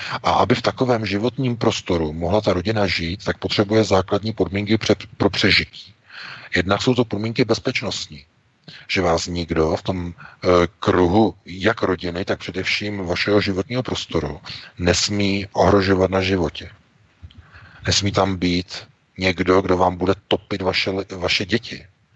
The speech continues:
kdo bude útočit na vaše dcery, kdo bude běhat s nožem po ulici a vy budete mít strach večer vycházet ven, jako už dneska je v evropských městech na mnoha místech realitou. To znamená, to už, eh, je proces,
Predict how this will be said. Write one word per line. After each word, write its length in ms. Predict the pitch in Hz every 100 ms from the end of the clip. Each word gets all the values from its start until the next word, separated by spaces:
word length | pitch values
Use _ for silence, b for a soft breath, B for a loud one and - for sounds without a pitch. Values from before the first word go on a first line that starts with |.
| B B B B
kdo 120 | - 82
bude 200 | 170 92
útočit 480 | 101 104 101 104
na 100 | 92
vaše 280 | 90 90 -
dcery, 420 | - - - 95 - _ _ _ _ _ _ _ -
kdo 140 | 87
bude 220 | 87 101
běhat 320 | 85 90 107
s 100 | 90
nožem 380 | 87 90 92 104
po 140 | - 80
ulici 600 | 90 92 - - 98 101
a 120 | 101
vy 140 | 90
budete 300 | 87 95 98
mít 160 | 101 98
strach 580 | - - 101 110 - - B B B B -
večer 500 | 87 90 - 98 107
vycházet 520 | 95 - 95 92 101
ven, 440 | 90 104 95 80 76 - _ _ B
jako 200 | 95 95
už 140 | 98 90
dneska 400 | 90 90 - 95
je 80 | 98
v 100 | 101
evropských 440 | 92 90 - 95
městech 420 | 110 - - 80
na 80 | 85
mnoha 240 | 80 82
místech 520 | 82 82 - 78 82 - -
realitou. 640 | - 82 80 78 - 71 - _ _ _ _ _ - b b b _ -
To 60 | 92
znamená, 320 | 92 90 90
to 160 | -
už, 380 | 90 104 - -
eh, 440 | 101 98 92 95 101
je 100 | 95
proces, 800 | 95 - - 98 104 - -